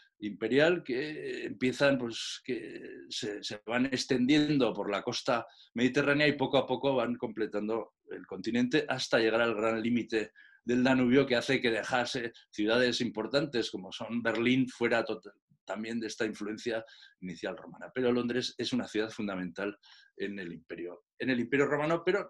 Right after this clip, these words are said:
que no tanto lo era al principio, porque si nos fijamos, en, en la,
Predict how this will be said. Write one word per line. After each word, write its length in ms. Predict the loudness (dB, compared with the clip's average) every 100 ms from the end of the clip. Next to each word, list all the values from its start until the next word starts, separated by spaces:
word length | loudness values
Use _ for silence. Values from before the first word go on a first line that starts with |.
| 0
que 100 | 2
no 220 | 2 2
tanto 440 | 2 2 2 0 2
lo 120 | 2
era 120 | 2
al 100 | 2
principio, 520 | 0 -10 -12 -16 -16 -14
porque 340 | -10 -2 -2 -2 -16 -20 _
si 160 | -16 -14
nos 120 | -12
fijamos, 540 | -2 2 2 0 -10 _ _ -12
en, 240 | -12 -12
en 220 | -14 -12
la, 140 | -10